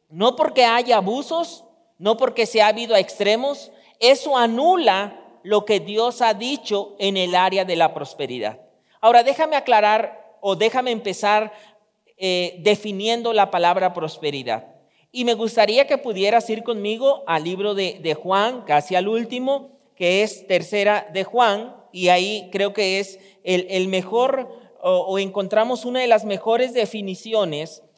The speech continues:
donde nosotros podemos hablar de prosperidad. Y en, en el libro, casi en la, en la última carta,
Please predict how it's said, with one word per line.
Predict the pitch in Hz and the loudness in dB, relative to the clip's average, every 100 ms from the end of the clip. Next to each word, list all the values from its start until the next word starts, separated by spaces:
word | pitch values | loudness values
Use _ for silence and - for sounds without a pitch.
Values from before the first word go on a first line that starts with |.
| _ | _
donde | 156 190 196 196 | -4 -2 0 -2
nosotros | 190 190 214 214 233 233 | -4 -2 -4 -2 -4 -4
podemos | 202 196 208 214 - - | -4 -2 -2 -6 -6 0
hablar | 175 175 196 202 | 0 2 2 2
de | 196 | -2
prosperidad. | 185 170 160 - 175 151 151 202 151 - - _ _ - | -6 -4 -4 -4 -4 -2 0 0 -2 -8 -20 _ _ -12
Y | 220 226 | 0 2
en, | 226 226 226 | 2 -2 -4
en | 214 | -2
el | 214 220 | 0 -2
libro, | 285 330 247 233 240 - - _ | -4 0 2 2 -2 -14 -20 _
casi | - 240 294 | 0 0 0
en | 277 | 0
la, | 226 | 0
en | 208 | 2
la | 208 | 0
última | 226 240 262 233 | 0 -4 -4 -2
carta, | 233 233 233 175 170 170 | 2 2 2 0 -2 -4